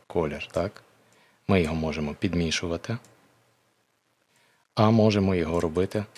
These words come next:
через маски. В чому ще плюс? Маски ми тут можемо робити не тільки через, е, Paint, так? А маски ми тут теж можемо робити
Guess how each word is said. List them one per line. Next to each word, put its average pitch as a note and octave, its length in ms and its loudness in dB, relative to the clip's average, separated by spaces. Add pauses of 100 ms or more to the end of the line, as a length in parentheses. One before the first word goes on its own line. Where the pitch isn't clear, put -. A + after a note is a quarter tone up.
(960)
через F#2 380 0
маски. - 360 -8 (100)
В - 40 -20
чому G#2+ 240 8
ще - 180 2
плюс? C#3+ 380 2
Маски A2+ 340 6
ми G#2 100 6
тут G2+ 160 4
можемо G2 340 6
робити F#2 320 2
не F#2 200 4
тільки G2 480 2 (240)
через, G#2 680 8
е, F#2+ 400 4 (360)
Paint, G#2 420 6 (200)
так? G#2+ 280 6 (240)
А G2+ 200 8
маски A2 440 6
ми G2+ 200 6
тут G2+ 220 -2
теж - 420 6
можемо E2+ 440 2
робити F2 500 0